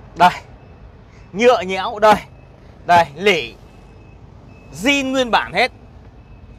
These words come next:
kể cả ghế zin. Nó như vậy cơ mà.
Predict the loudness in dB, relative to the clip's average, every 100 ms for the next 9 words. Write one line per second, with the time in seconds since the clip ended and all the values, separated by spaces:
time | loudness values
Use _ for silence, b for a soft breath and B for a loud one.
0 | -20 -2 0 2 -2 -6 -10 -20 -20 -8
1 | 2 2 2 -4 -10 -4 -4 -6 -18 -20
2 | -20 -20 -20 -20 -20 -20 -20 -10 -4 -4
3 | -2 0 2 2 0 0